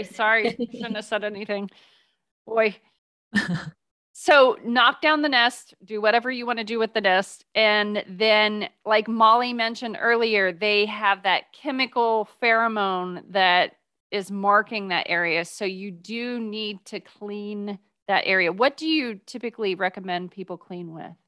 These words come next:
Speaker 1: Anything with ammonia. So, like, Windex sometimes has ammonia, or a household cleaner with ammonia, and just, it's the ammonia that dissolves that. So, like, people will ask, "Well, do I need, like, a hundred percent, or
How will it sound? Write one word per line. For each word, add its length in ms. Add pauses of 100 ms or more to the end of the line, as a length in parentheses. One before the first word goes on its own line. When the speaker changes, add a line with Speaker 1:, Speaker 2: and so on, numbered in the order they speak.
(240)
Speaker 1:
Anything 320
with 140
ammonia. 420
So, 180
like, 220
Windex 440
sometimes 440
has 260
ammonia, 540
or 100
a 180
household 380
cleaner 300
with 160
ammonia, 400
and 100
just, 320 (180)
it's 160
the 120
ammonia 480
that 160
dissolves 500
that. 260
So, 120
like, 160
people 240
will 80
ask, 280
"Well, 120
do 120
I 100
need, 180
like, 180
a 60
hundred 320
percent, 520
or 240